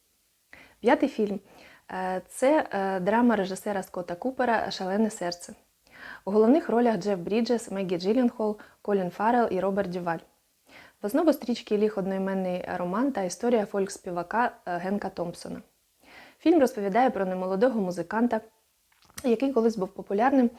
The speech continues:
а нині грає у барах, е, у маленьких містах і зловживає алкоголем.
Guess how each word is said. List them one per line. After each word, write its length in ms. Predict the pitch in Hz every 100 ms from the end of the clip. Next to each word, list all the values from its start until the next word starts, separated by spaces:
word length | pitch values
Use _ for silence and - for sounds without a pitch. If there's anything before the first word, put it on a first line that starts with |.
| - - -
а 80 |
нині 240 | 233 311 226
грає 320 | 214 240 220
у 80 | 190
барах, 460 | 190 214 214 - -
е, 40 |
у 260 | - 190 190
маленьких 460 | 196 196 196 196 196
містах 440 | 190 - 262 - - _
і 100 | 247
зловживає 520 | 254 202 196 190 196 196
алкоголем. 560 | 190 185 185 175 196